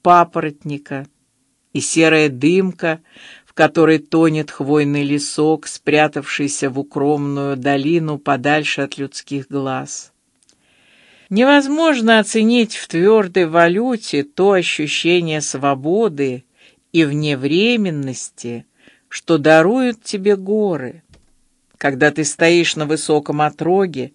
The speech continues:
под безупречно синим апрельским небом и глядишь вокруг. На востоке прирученное раздолье английской деревни,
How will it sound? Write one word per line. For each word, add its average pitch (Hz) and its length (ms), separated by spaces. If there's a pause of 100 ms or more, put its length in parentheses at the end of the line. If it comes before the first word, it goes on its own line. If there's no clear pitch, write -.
(880)
под 147 160
безупречно 175 960
синим 185 640
апрельским 151 840
небом 190 560 (440)
и 147 120
глядишь 143 580
вокруг. 127 600 (1300)
На 190 140
востоке 269 920 (540)
прирученное 240 920
раздолье 196 800
английской 170 580
деревни, 143 880